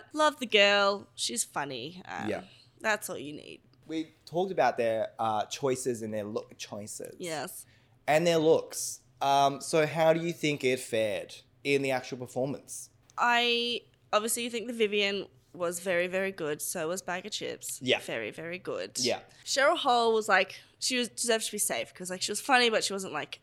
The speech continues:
Speaker 1: really great.
Speaker 2: She didn't really stand out to me.
Speaker 1: No, not at all.
Speaker 2: When she did do her bits, I really enjoyed it. It was fun.
Speaker 1: Yeah.
Speaker 2: I liked it.
Speaker 1: It was, it was pleasant.
Speaker 2: Yeah, it was a pleasant thing to see happening before my eyes.
Speaker 1: She didn't totally bomb.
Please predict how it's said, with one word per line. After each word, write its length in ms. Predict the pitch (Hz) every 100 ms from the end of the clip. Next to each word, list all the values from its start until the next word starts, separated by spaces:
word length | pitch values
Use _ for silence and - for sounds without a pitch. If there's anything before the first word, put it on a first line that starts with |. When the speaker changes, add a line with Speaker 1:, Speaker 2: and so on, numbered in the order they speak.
| _
Speaker 1:
really 540 | 185 180 165 156 156 175 -
great. 140 | 160
Speaker 2:
She 60 | 226 440 320 -
didn't 140 | 143 143
really 240 | 165 165
stand 340 | - 123 120
out 220 | 110 110 -
to 100 | 202
me. 120 | 202
Speaker 1:
No, 200 | 180 -
not 240 | - 190 175
at 80 | 143
all. 160 | 110
Speaker 2:
When 160 | 139 202
she 200 | 208 233 175
did 360 | - 165 160
do 200 | - 151
her 120 | 147 135
bits, 400 | 131 135 139 -
I 80 | 139
really 260 | 127 123 120
enjoyed 340 | 117 110 110
it. 280 | 113 110 - _ _
It 180 | 139 143
was 200 | 151 -
fun. 420 | - 208 185 90 - -
Speaker 1:
Yeah. 180 | 392
Speaker 2:
I 40 | 247
liked 380 | 160 160 170 -
it. 80 |
Speaker 1:
It 40 | 302
was, 260 | 294 - -
it 80 | -
was 300 | 320 - - -
pleasant. 420 | - 269 - 175 -
Speaker 2:
Yeah, 280 | 214 254 151
it 100 | - 190
was 160 | 208
a 60 | 202
pleasant 500 | - - 208 202 175
thing 180 | 170 151
to 80 | 139
see 340 | - 120 113 107
happening 440 | 117 123 135 127
before 320 | 120 - 113
my 180 | 104 92
eyes. 120 | 80 -
Speaker 1:
She 160 | 233
didn't 340 | 233 269 - -
totally 380 | 240 220 226
bomb. 460 | 202 190 156 151 175